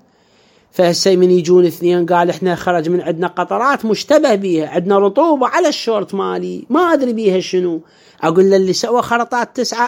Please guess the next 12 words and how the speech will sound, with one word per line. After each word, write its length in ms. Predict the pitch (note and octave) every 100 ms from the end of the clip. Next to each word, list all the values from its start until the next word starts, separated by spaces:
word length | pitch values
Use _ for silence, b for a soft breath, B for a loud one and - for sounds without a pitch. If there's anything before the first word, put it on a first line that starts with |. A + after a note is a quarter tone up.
| A#3+
أحكم 300 | D#3+ - F3+
عليها 280 | F3 G3+ F#3
بأنه 440 | F#3 F#3 F#3+ F3+
مو 200 | F3+ C#3+
بول، 220 | A2+ G#2+ -
واللي 240 | D3+ F3+
ما 220 | G3 C4+
سوى 320 | - C#4+ D#4
أحكم 360 | D#4 - - D3
عليها 260 | D#3 A3+ C4
بأنها 520 | C3+ C3 F#3 G#3 C4+
بول." 240 | G2+ E2